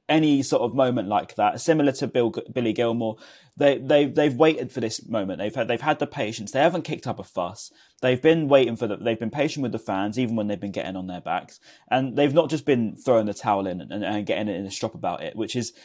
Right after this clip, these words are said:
what most fans should be annoyed about. But still, somehow, somehow they managed to find gripes with the ones that are. Um, but yeah, I think that they've been, they've been both fantastic. And, uh, one thing I would say about both of them, particularly Billy Gilmour, he was always looking for the ball. He was always looking for the ball. He was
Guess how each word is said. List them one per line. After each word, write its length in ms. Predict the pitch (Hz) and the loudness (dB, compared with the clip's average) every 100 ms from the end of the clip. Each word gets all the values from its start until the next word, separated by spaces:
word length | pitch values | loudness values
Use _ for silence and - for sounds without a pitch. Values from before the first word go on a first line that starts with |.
| _ - | _ 0
what 280 | 135 110 | 0 2
most 240 | 143 139 127 | 4 4 4
fans 300 | 131 117 - _ | 2 2 -2 _
should 280 | - 226 170 | 0 2 4
be 120 | 139 | 4
annoyed 280 | 113 104 98 | 2 2 -2
about. 300 | 98 104 98 | 0 0 2
But 160 | 110 107 | -2 -4
still, 240 | - 135 | 0 0
somehow, 420 | 123 123 123 - | 2 0 0 -8
somehow 380 | - 139 131 117 | 0 0 2 0
they 120 | 110 | 0
managed 280 | 110 107 107 | 0 -2 -4
to 60 | 113 | -4
find 340 | 113 110 104 _ - _ | -2 -2 -4 _ -20 _
gripes 280 | 123 113 107 | 2 2 2
with 120 | 110 | -2
the 80 | 107 | 0
ones 260 | 107 107 | 0 0
that 140 | 98 110 | -2 0
are. 360 | 127 110 87 - - _ _ | 4 4 4 -4 -18 _ _
Um, 320 | 120 123 120 117 | 4 4 4 4
but 180 | 151 | 6
yeah, 180 | 156 180 113 | 8 8 8
I 80 | 139 | 4
think 160 | 170 | 0
that 60 | 147 | 0
they've 220 | 139 151 | 2 2
been, 380 | 151 147 139 120 - | 0 -2 -2 -6 -2
they've 200 | 143 143 | 0 0
been 240 | 147 131 | 0 2
both 240 | 147 143 | 4 4
fantastic. 560 | 143 135 156 143 123 113 | 4 2 2 -2 -2 -2
And, 100 | 120 | 0
uh, 140 | 123 | 0
one 260 | 131 135 156 | 0 0 0
thing 160 | 151 139 | 2 2
I 20 | |
would 200 | 139 139 | 2 2
say 180 | 143 120 | 2 4
about 240 | 120 110 | 4 6
both 260 | 131 139 135 | 4 2 0
of 140 | 101 | -6
them, 220 | 92 87 | -4 -6
particularly 400 | - 143 120 127 | -4 -6 -2 -2
Billy 240 | 117 113 110 | 0 0 2
Gilmour, 480 | 127 120 110 90 - - - _ | 4 4 2 -4 -8 -20 -20 _
he 80 | 143 | -6
was 80 | - | 0
always 400 | 165 175 170 151 | 4 8 6 4
looking 200 | 147 139 | -2 -4
for 100 | 135 | -6
the 80 | |
ball. 400 | 120 127 107 87 - | -4 -2 -2 -4 -6
He 60 | 131 | -6
was 100 | 123 | 0
always 360 | 165 175 165 | 2 4 2
looking 160 | 147 123 | 0 -4
for 120 | - | -4
the 80 | 117 | -4
ball. 160 | 107 | -2
He 60 | 104 | -2
was 120 | 104 | -4